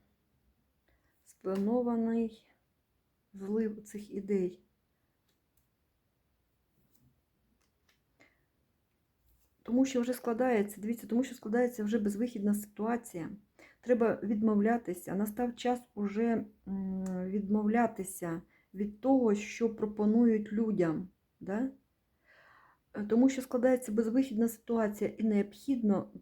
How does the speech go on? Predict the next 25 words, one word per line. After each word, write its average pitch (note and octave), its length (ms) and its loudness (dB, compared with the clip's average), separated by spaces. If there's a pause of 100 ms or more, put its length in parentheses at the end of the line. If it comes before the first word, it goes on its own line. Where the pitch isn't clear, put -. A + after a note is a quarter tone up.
(200)
м, F#3+ 340 -4
іти G#3+ 240 0
іншим A3 440 0
шляхом. G3+ 480 -6
Можливо, G#3 380 0
навіть, A3 320 2
е, - 100 -4
м, F#3 80 -4 (460)
ну, G3 120 -2
вплоть G3+ 260 -2
до F#3 80 -2
того, B3 220 0
що G3+ 260 -4 (200)
передивитися G#3+ 640 2
доктрину G#3 600 2
самої G#3 420 0
держави. F#3 600 -4 (2000)
Настав G#3 400 -6
час A#3 320 -8
уже G#3+ 280 -6
виходити. F#3+ 800 -4 (680)
Немає A3 680 2
результату. G#3 1000 -4 (1400)
Немає G#3+ 520 0
результату. G#3 1000 -2